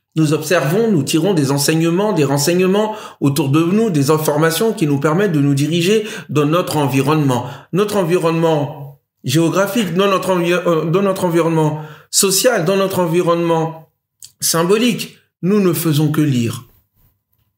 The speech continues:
Nous regardons, nous écoutons, nous touchons, nous essayons de lire la réalité qui est autour de nous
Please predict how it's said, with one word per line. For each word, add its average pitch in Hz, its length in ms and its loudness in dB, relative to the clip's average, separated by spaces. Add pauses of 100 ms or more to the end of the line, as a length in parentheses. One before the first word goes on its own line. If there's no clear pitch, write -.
(280)
Nous 135 160 0
regardons, 160 540 0 (580)
nous 143 220 0
écoutons, 156 640 -2 (420)
nous 139 120 4
touchons, 156 680 0 (680)
nous 143 260 0
essayons 175 440 0
de 147 200 0 (240)
lire 190 380 0
la 165 100 2
réalité 165 560 0
qui 160 100 -2
est 147 120 0
autour 143 260 0
de 139 140 2
nous 196 300 0